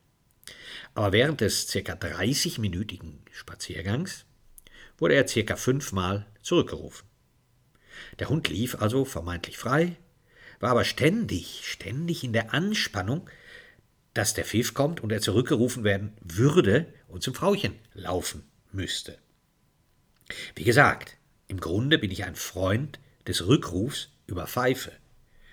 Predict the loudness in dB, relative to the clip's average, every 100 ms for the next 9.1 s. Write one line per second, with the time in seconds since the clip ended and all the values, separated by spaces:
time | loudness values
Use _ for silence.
0 | -20 -20 -20 -20 -20 _ 2 4 4 4
1 | 0 2 2 2 2 0 -2 2 4 4
2 | 2 0 -2 -6 -2 -2 0 -2 -2 0
3 | 2 2 -2 -4 -4 -4 -6 -16 -10 -4
4 | 0 0 0 -6 -10 _ _ -20 -20 _
5 | _ _ _ -4 -2 0 0 0 0 -2
6 | -8 -4 0 0 0 -2 -6 -6 0 0
7 | -2 -8 -8 -2 0 0 -2 -10 _ _
8 | -20 -20 -12 -10 0 6 8 6 2 -2